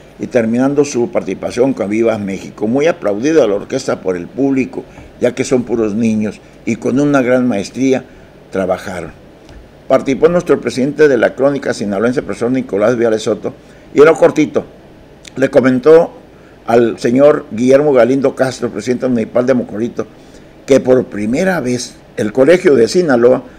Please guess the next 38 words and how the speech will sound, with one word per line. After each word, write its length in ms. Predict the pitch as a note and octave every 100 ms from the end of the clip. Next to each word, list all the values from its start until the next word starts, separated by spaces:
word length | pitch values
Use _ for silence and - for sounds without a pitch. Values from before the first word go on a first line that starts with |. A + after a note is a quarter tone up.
| - - -
trasladaría 800 | B2 C3+ A#2+ A#2+ C#3+ F3 F#3+ -
el 120 | A#2+
día 160 | B2 D3
sábado 360 | D3 C#3+ C#3
veintiocho 440 | A#2+ A2 B2 C#3 C#3
y 20 |
domingo 320 | A#2+ C3 C#3
veintinueve 440 | C3+ A#2+ G#2 B2 C3+
de 60 |
abril 380 | G#2+ A#2 C#3+ C#3 - - -
al, 200 | G#2 A2 -
el 140 | A#2+
Congreso 420 | B2 A#2 C#3+ D#3
de 60 | D#3
los 160 | C3
Jesuitas 500 | - A2 - C#3+ D3
en 100 | C#3
Noroeste, 540 | A#2+ G#2+ G#2 B2+ - C#3+ - - - - - -
con 180 | B2+ C3+
representación 680 | C#3 C#3 C3+ B2+ A#2+ D3+ E3
de 100 | D3+
talla 200 | D3 D#3
internacional 640 | B2+ A#2 G#2 - A2 A2+
a 60 | B2
Mocorito, 640 | G2 E2+ F#2+ C3+ - F#2+ - - - - - - -
y 80 |
de 100 | A#2
inmediato 460 | A#2 G2+ G2+ A#2+ C#3
lo 100 | A2+
aceptó, 480 | G2 F#2 - G#2 C3 - -
y 60 | G2+
todos 220 | - C3+
los 100 | C#3+
trabajos 380 | G#2+ G2 A#2+ C#3+
que 160 | - G2
lleven, 400 | A#2+ B2+ G2+ D#2+ - - -
nos 140 | G#2+
dijo, 260 | A#2 A#2+ A#2+